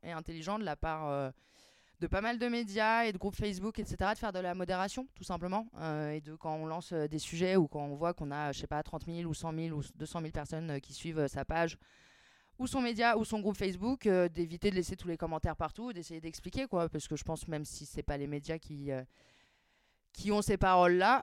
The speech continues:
euh, pour autant, on sait très bien que, euh,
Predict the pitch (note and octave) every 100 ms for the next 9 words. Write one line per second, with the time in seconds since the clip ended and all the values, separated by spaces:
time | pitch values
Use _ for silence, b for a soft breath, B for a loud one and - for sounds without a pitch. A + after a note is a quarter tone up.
0 | - E3+ D#3+ - D#3 D#3 G#3+ G#3+ F#3 E3+
1 | - - D#3+ F#3+ G#3+ - E3+ D#3+ D3 D3
2 | D3 D3